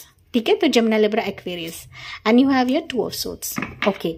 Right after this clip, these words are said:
So swords की एनर्जी मुझे ज़्यादा प्रोमिनेंट दिख रही है पाइल नंबर टू। Swords कहीं ना कहीं बताता है कि मेंटल स्ट्रेस,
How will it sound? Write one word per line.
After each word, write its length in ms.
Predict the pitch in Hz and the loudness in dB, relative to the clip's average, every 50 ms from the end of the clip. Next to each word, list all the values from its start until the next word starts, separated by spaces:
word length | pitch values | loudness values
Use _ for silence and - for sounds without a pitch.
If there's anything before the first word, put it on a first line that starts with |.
| - - - - - - - - | -8 -14 -18 -18 -18 -16 -14 -4
So 140 | - - 330 | -2 0 0
swords 360 | 320 - 339 302 370 392 - | 2 2 2 2 2 0 0
की 100 | - 403 | 0 0
एनर्जी 280 | 381 339 330 320 320 330 | 2 2 2 0 2 2
मुझे 240 | 302 294 285 311 302 | 2 2 2 2 0
ज़्यादा 260 | - 262 233 247 262 | 0 0 0 -2 -2
प्रोमिनेंट 600 | 254 - - 226 214 208 214 226 226 233 240 226 220 | -4 -2 0 0 2 2 0 0 0 0 -2 0 2
दिख 200 | 220 214 214 - - | 2 2 2 0 -6
रही 100 | 220 214 | -4 -2
है 60 | 226 | -2
पाइल 280 | 220 220 214 196 196 202 | -2 -2 -2 -2 -2 -4
नंबर 200 | 196 190 202 208 | -2 -2 -2 -2
टू। 300 | 208 - 190 175 202 - - - - - - - - | -2 -4 -6 -6 -8 -10 -14 -18 -20 -20 -20 -12 -8
Swords 340 | - - 339 339 370 392 - | -2 0 2 2 2 2 2
कहीं 180 | - 330 320 302 | 2 2 2 2
ना 80 | 311 | 2
कहीं 220 | 311 311 320 311 302 | 0 0 0 0 2
बताता 360 | 269 262 262 254 254 247 262 | 0 0 -2 -2 -2 -2 0
है 40 | 254 | 2
कि 100 | 294 285 | 4 4
मेंटल 340 | 262 240 233 220 226 254 254 | 4 4 4 2 0 0 0
स्ट्रेस, 500 | 254 - - - 202 160 160 - - | 0 -2 -2 0 0 0 0 -2 -6